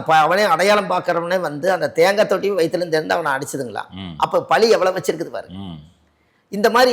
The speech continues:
Speaker 1: இயற்கையாவே யானைக்கு வந்து அந்த விரோத குணங்கள் உள்ள இருக்கு.
Speaker 2: ம்.
Speaker 1: அதையெல்லாம் மீறி கூட வந்தவங்களுக்கு நல்லது செய்யணும் அப்படிங்கிற எண்ணம் இந்த அசுவதி நட்சத்திரக்காரர்களுக்கு எப்போதும் உண்டு.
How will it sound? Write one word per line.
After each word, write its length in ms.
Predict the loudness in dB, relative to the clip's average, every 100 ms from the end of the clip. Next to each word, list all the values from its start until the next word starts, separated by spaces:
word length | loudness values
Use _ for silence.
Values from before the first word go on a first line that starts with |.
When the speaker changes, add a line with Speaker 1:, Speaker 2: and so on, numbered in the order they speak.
| 6
Speaker 1:
இயற்கையாவே 580 | 4 6 6 6 2 0 -2
யானைக்கு 480 | 0 2 2 2 0
வந்து 480 | -4 0 2 2 -2
அந்த 160 | -6 0
விரோத 380 | 4 6 6 4
குணங்கள் 320 | 0 -2 -2
உள்ள 240 | -2 -4
இருக்கு. 220 | -8 -10
Speaker 2:
ம். 240 | -18 -18 -18 -20 _ _ _ -2
Speaker 1:
அதையெல்லாம் 600 | 2 6 6 6 6 4
மீறி 340 | 4 4 4
கூட 220 | 2 0
வந்தவங்களுக்கு 680 | 0 -4 0 0 0 -4 -4 -4
நல்லது 320 | -2 -2 -2
செய்யணும் 380 | -2 -4 -6 -14 _ -10
அப்படிங்கிற 420 | -6 -6 -4 -6
எண்ணம் 340 | -6 -6 -8 -10 _ _ -8
இந்த 120 | -4
அசுவதி 380 | -2 -2 -2 -2 -4
நட்சத்திரக்காரர்களுக்கு 800 | -8 -8 -6 -6 -6 -8 -10
எப்போதும் 380 | -12 -10 -10 -10
உண்டு. 200 | -12 -20